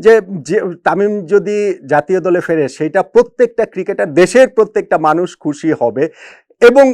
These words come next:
ওই জায়গাটাতে তিনি even টি টোয়েন্টির কথা বলেছেন যে টি টোয়েন্টি ফরম্যাটে তামিম ভাই যদিও অবসর নিয়েছেন, কিন্তু তারপরেও যদি ফিট থাকেন তাহলে স-,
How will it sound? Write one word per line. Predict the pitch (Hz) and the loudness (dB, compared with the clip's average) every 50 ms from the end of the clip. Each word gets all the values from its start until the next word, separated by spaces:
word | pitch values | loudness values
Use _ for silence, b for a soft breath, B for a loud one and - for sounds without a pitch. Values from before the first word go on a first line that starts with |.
| - - 233 | 2 4 4
ওই | 262 277 277 262 196 | 4 6 4 4 2
জায়গাটাতে | 247 226 240 233 233 196 233 185 208 | 4 4 4 2 2 -2 -2 -6 -4
তিনি | 233 233 233 226 - - 190 | -4 -4 -4 -6 -6 -6 -6
even | 160 151 240 247 202 - | -4 -2 -2 -2 -2 -2
টি | - 214 214 - | -4 -6 -4 -2
টোয়েন্টির | 247 269 262 233 269 254 - 220 | 0 0 0 0 0 2 2 2
কথা | 175 165 170 156 | 4 4 2 2
বলেছেন | 165 156 139 - 165 147 151 | 2 0 0 0 -2 -4 -4
যে | 156 - | -4 -4
টি | - 175 151 | -6 -6 -2
টোয়েন্টি | 185 190 190 180 196 185 | -2 -2 -2 -2 -4 -2
ফরম্যাটে | 180 165 160 175 170 170 175 160 | -2 -4 -4 -4 -6 -6 -4 -2
তামিম | 160 151 160 165 160 | 0 0 0 0 -2
ভাই | 175 170 147 131 | -2 -2 -2 -2
যদিও | 139 139 165 208 214 196 180 | -4 -4 0 2 4 4 4
অবসর | 165 170 160 - 165 165 151 147 | 2 0 -2 -2 -2 -2 0 0
নিয়েছেন, | 151 143 135 135 - 139 143 156 151 _ | 0 -2 -2 -4 -4 -6 -8 -8 -8 _
কিন্তু | 147 131 131 160 156 - _ 147 | -10 -8 -6 -8 -8 -4 _ 2
তারপরেও | 156 175 175 - - 151 131 123 139 170 135 135 | 2 2 0 0 -2 -2 0 0 -2 -2 -2 -4
যদি | 139 135 147 139 - | -6 -6 -6 -8 -8
ফিট | - 190 214 208 _ - | -8 -8 -8 -6 _ -8
থাকেন | 208 170 190 190 170 - 143 | -6 -6 -6 -10 -4 -2 -2
তাহলে | 135 143 147 139 131 135 165 175 b b b b b b b _ _ - - | 0 0 0 0 0 -2 -2 -2 b b b b b b b _ _ -16 -2
স-, | - 180 175 | 0 0 0